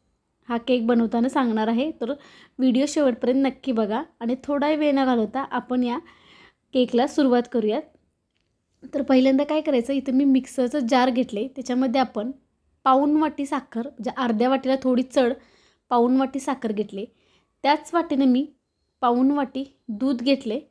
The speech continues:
दूध गरम करून थंड झालेलं दूध आहे. त्याच वाटीनं अर्धी वाटी तेल घ्यायचं, एकच वाटी घ्यायची,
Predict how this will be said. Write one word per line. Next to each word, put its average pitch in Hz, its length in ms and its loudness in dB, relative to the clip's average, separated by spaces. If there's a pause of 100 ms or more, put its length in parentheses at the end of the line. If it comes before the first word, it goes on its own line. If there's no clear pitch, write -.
(380)
दूध 247 200 -4 (340)
गरम 254 380 4
करून 285 300 0 (320)
थंड 254 200 2
झालेलं 247 360 0
दूध 233 180 0
आहे. 214 240 -2 (800)
त्याच 302 280 -2
वाटीनं 262 460 0
अर्धी 233 320 2
वाटी 262 280 -2 (180)
तेल 269 220 2
घ्यायचं, 226 360 -2 (200)
एकच 330 300 -2
वाटी 320 280 2
घ्यायची, 262 280 0